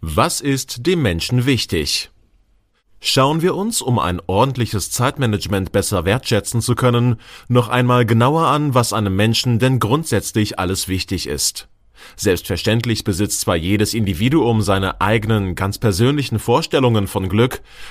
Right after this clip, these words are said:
aber es gibt durchaus ein paar Dinge, nach denen sich jeder gleichermaßen sehnt und die mit Hilfe des Pareto-Prinzips einfacher erreicht werden können.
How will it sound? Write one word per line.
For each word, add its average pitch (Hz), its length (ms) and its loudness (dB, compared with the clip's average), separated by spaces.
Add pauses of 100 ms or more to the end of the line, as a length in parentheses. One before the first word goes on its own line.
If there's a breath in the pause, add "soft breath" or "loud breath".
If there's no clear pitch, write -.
(200 loud breath)
aber 127 300 2
es 175 140 -4
gibt 196 180 -2
durchaus 143 400 2
ein 139 160 0
paar 120 160 2
Dinge, 117 340 4
nach 170 200 -4
denen 139 340 0
sich 156 240 -4
jeder 113 460 0
gleichermaßen 120 760 0
sehnt 113 400 0 (280 loud breath)
und 123 260 -2
die 107 80 2
mit 90 160 0
Hilfe 143 320 2
des 110 140 0
Pareto-Prinzips 110 1200 -2
einfacher 98 600 0
erreicht 113 440 -2
werden 87 240 -2
können. 82 420 -2